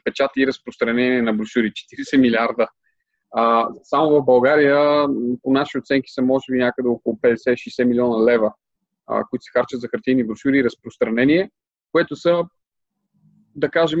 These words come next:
грубо, това, което аз знам за търговските вериги, като, като наша оценка,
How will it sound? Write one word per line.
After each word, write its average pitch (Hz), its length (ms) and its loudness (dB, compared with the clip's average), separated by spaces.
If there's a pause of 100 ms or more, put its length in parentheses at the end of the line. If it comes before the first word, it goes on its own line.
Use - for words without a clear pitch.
(120)
грубо, 160 380 0
това, 151 120 -2
което 156 220 0
аз 151 120 0
знам 156 200 -2
за 135 100 -12
търговските 139 500 -2
вериги, 135 320 0
като, 127 260 -2
като 131 200 -2
наша 143 320 2
оценка, 143 480 -2